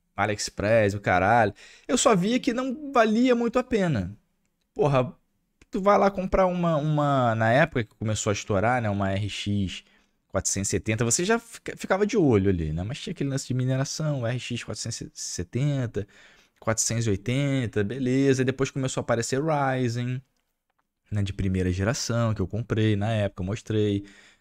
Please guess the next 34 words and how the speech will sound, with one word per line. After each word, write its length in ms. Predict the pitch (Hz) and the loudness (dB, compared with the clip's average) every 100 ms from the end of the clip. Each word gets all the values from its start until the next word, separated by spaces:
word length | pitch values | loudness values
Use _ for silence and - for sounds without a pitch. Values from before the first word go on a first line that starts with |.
| _ - | _ 0
Ryzen 760 | 107 107 110 110 107 110 104 | 4 6 6 4 2 0 0
de 80 | 92 | -2
segunda 360 | - 98 98 92 | -4 -2 -2 -2
geração. 760 | 90 90 - - 110 107 104 101 _ _ _ _ _ _ | -2 -4 -4 -4 -2 0 -2 -6 _ _ _ _ _ _
Eu 200 | - 117 | 2 4
avisei 600 | 107 120 107 92 110 156 | 2 2 0 2 4 4
no 120 | 127 | 2
canal, 460 | - 98 92 113 120 | -2 -2 0 0 -2
falei, 200 | 110 101 | -2 -2
galera, 360 | 104 113 110 95 | 0 2 2 0
quando 360 | - 131 170 | -4 -2 -2
começar 500 | 156 120 104 - 110 | -4 -4 -4 -2 -2
a 40 | 135 | -2
aparecer 520 | - 113 104 - 95 | -2 -2 -2 -2 -2
o 80 | 87 | -2
Xeon 300 | 85 92 90 | -2 -4 -4
mais 240 | 85 - | -6 -8
top, 480 | - 98 113 - 101 | -2 0 0 -2 -6
isso 180 | - 311 | -6 -4
há 40 | |
muito 360 | 190 156 320 - | -4 -4 -6 -8
tempo, 160 | 143 | -6
quando 120 | 139 | -4
eu 60 | 131 | -4
fiz 280 | - 294 240 | -6 -8 -6
os 100 | 127 | -4
vídeos 380 | 117 185 190 131 | -4 -4 -4 -4
lá 160 | - | -6
da 80 | - | -8
história 360 | 202 - 147 151 | -10 -4 -4 -2
do 120 | 120 | -2
Xeon 180 | 113 123 | -4 0
Dragão 300 | 123 113 113 | 0 0 -2
Chinês. 640 | - 90 98 110 127 | -2 -2 -2 -4 -6